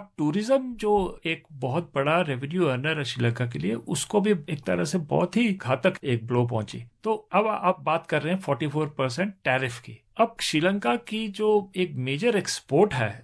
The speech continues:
जो अमेरिका में जाती है, American market में, वो है garments की और garment industry की और चाय की भी। अगर हम देखें कि अगर इस पे होता है तो एक तरह से भारत और श्रीलंका को अपनी opportunities देखनी चाहिए कि आप भारत की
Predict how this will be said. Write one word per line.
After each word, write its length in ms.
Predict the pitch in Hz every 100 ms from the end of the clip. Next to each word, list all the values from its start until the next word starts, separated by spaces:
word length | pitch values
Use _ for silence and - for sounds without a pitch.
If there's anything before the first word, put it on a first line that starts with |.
| _ _
जो 140 | 147 147
अमेरिका 560 | 147 127 139 147 175 151
में 200 | 147 139
जाती 320 | 127 120 151
है, 60 | 135
American 340 | 123 123 123
market 400 | 117 113 - -
में, 60 | 175
वो 120 | 175
है 120 | 220 143
garments 720 | 127 120 139 120 - - -
की 180 | 117 107
और 160 | 120
garment 380 | 123 123 123 117
industry 440 | - 113 - -
की 240 | - - _ _
और 160 | - 170
चाय 280 | - 143 147
की 140 | 139
भी। 160 | 120 - -
अगर 260 | 180 156 190
हम 120 | 196
देखें 480 | 143 143 196 165 120 -
कि 100 | 165 160
अगर 300 | 160 151 165
इस 120 | 147 -
पे 180 | 226 226 - 147
होता 240 | 135 147 147
है 60 |
तो 140 | 151 185 -
एक 200 | 196 196
तरह 180 | 196 202
से 160 | 196 226
भारत 580 | 185 - 131 151 226 233
और 60 |
श्रीलंका 460 | 196 175 180 180 202
को 160 | 196 196
अपनी 400 | 196 - - 190
opportunities 640 | 202 156 160 147 170 165 151
देखनी 300 | 139 123 131
चाहिए 280 | 139 147
कि 100 | 151
आप 100 | 165
भारत 380 | 131 113 131 151
की 80 | -